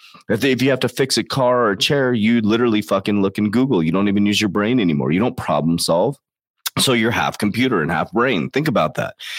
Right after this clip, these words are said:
So it's all these things. Like, I remember, I, t-, I think I told you guys a story of that one guy was like, "You're the, you're, you're the devil. You're the mark of the beast. You're selling, you know,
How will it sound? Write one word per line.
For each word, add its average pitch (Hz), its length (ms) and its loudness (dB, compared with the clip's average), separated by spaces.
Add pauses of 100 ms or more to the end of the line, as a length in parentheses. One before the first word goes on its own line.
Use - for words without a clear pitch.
(120)
So - 160 0
it's 131 100 0
all 139 140 2
these 151 220 -2
things. 139 260 0
Like, 110 160 0
I - 20 2
remember, 113 280 0
I, 104 60 0
t-, 76 260 -2
I 107 100 0
think 143 180 -2
I 127 60 -2
told 101 240 -4
you 90 80 -2
guys 85 140 -2
a 80 40 -2
story 87 280 0
of 76 60 -4
that 78 100 0
one 87 180 0
guy 80 160 0
was 78 140 -2
like, 69 160 -4 (320)
"You're 175 200 2
the, 165 140 0
you're, 156 220 2
you're 143 260 0
the 151 100 0
devil. 143 380 0
You're 147 260 0
the 147 80 0
mark 143 280 0
of 135 80 -2
the 135 80 -2
beast. 123 400 0
You're 131 100 0
selling, 131 460 0
you 127 120 2
know, 101 140 -2